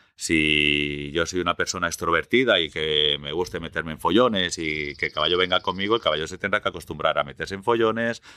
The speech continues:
a meterse en medio del pueblo, eh, porque es mi forma de ser. ¿Pasa algo? No, si está bien hecho, ¿qué problema hay?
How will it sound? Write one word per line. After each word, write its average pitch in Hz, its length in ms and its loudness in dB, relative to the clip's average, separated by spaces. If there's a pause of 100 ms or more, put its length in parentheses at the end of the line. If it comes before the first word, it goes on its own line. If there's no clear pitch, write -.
(160)
a 85 240 2
meterse 85 340 -6
en 92 60 -8
medio 95 220 4
del 110 140 4
pueblo, 117 600 4 (300)
eh, 78 160 -14
porque 78 260 -8
es 76 80 -12
mi 110 100 -4
forma 104 360 0
de 82 100 2
ser. 71 260 -4 (300)
¿Pasa 104 280 0
algo? 127 340 0 (120)
No, 87 380 -8
si - 140 -6
está 73 180 -6
bien 76 180 -6
hecho, 73 220 -10
¿qué - 80 -10
problema 73 440 -2
hay? 160 180 -6